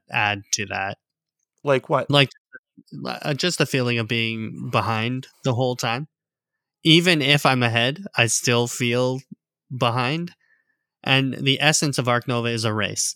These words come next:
Speaker 1: It's a race to get your guys around the board to have the most points.
Speaker 2: I don't
Speaker 1: The whole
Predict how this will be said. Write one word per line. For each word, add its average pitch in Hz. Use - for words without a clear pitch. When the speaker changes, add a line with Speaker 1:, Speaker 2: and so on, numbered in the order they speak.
Speaker 1:
It's 120
a 117
race 131
to 131
get 127
your 120
guys 113
around 110
the 110
board 104
to 110
have 117
the 113
most 110
points. 123
Speaker 2:
I 143
don't -
Speaker 1:
The 104
whole 147